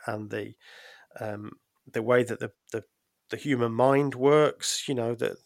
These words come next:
that this is where a, there is a big discussion. And I want,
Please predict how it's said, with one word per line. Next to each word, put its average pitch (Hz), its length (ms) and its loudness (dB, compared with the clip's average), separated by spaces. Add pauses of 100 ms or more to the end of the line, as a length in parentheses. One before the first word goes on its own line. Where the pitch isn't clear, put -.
(300)
that 127 160 -6
this 180 200 2
is 170 200 8
where 131 440 6
a, 117 80 2 (260)
there 131 140 -2
is 147 120 2
a 131 60 -2
big 123 160 -2
discussion. 143 380 0
And 160 120 4
I 165 60 6
want, 208 240 2